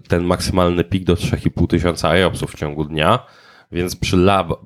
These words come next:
przy jakiegoś labach, środowiskach testowych, innych rzeczy,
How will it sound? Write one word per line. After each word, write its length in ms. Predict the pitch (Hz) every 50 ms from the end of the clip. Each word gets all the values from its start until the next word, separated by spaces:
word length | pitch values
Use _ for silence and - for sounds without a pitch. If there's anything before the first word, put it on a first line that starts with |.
| - _ - -
przy 420 | - - - 98 92 90 90 80 -
jakiegoś 420 | 90 90 82 85 80 80 - -
labach, 580 | 107 101 98 95 90 90 92 90 90 90 - -
środowiskach 560 | - 87 80 85 85 87 85 - - 85 -
testowych, 520 | - 87 82 - 90 82 78 80 - -
innych 220 | 87 85 82 82 80
rzeczy, 340 | 80 80 - - 120 123